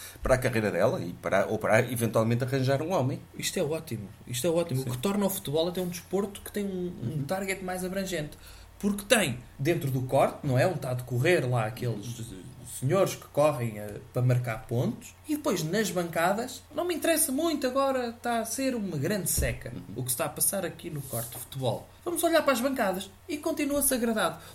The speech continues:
Speaker 2: seja, não há momentos mortos aqui. E neste sentido, aconselho toda a gente a ver as galerias de senhoras que são expostas na montra das bancadas dos cortes de futebol.
Speaker 1: Pronto, muito bem. Foi o final do episódio especial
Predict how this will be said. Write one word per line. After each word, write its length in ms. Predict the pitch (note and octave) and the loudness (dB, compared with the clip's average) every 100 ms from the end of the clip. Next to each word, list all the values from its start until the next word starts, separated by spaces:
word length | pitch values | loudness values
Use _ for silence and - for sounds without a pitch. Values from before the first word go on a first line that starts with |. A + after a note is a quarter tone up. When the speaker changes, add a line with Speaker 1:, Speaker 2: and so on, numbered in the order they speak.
| - | -2
Speaker 2:
seja, 220 | G3 G3+ | 0 2
não 140 | A#3+ | 4
há 80 | D4 | 4
momentos 500 | C4 A#3 B3 A3 E3+ | 4 2 2 -2 -4
mortos 400 | D3+ C#3+ B2 - | -2 0 -2 -2
aqui. 340 | C#3 C3 A#2+ - - - | -4 -2 -4 -4 -12 -2
E 120 | F3+ | 4
neste 200 | C#4 C4 | 6 6
sentido, 420 | C4+ G#3+ D3+ B2+ | 6 4 2 2
aconselho 480 | B2 E3+ - G3 - | 4 4 6 4 4
toda 320 | - C#4+ C#4 | 2 4 6
a 40 | C4 | 4
gente 380 | A#3 A#3 A3+ - | 4 4 2 -2
a 40 | C3+ | 2
ver 240 | E3 F3 | 6 6
as 100 | C3 | 6
galerias 760 | A#2+ D3+ D#3+ C#3+ C#3+ D#3 - - - | 8 8 8 4 2 0 -2 -12 -10
de 440 | C3 B2 D3+ C3 B2 | 0 4 4 4 2
senhoras 680 | - - C3+ C#3+ C#3+ D3+ - | 2 2 2 2 2 2 0
que 120 | - | 0
são 180 | - B2+ | 2 2
expostas 760 | B2 - C#3+ C#3+ - D3+ - - | 0 2 0 0 -8 -12 -12 0
na 220 | B2 C3 | 4 6
montra 460 | B2+ B2 B2 B2 | 6 4 4 2
das 160 | B2 A#2+ | 2 2
bancadas 560 | B2 A#2+ A#2+ G#2+ G#2+ A2+ | 2 0 -2 -4 -6 -6
dos 200 | A2 - | -6 -2
cortes 340 | B2 B2 - | -2 -2 -4
de 60 | - | -8
futebol. 420 | - - F#2 - - - | -10 -8 -8 -8 -16 -10
Speaker 1:
Pronto, 240 | E3 G3+ | -8 -2
muito 260 | A2+ A2 G2+ | -2 -2 0
bem. 300 | G#2+ B2+ B2 - | 0 0 -2 -10
Foi 380 | - G#2+ G2 | -4 -2 0
o 40 | F#2+ | -2
final 460 | - A2 G#2 G2+ | -2 0 0 0
do 120 | F#2+ G2 | -2 -6
episódio 460 | G2 F#2 G2+ G2 | -6 -4 -2 -2
especial 800 | F#2+ - - - G#2+ G2 F#2+ F#2 | -2 -2 4 6 6 2 0 -4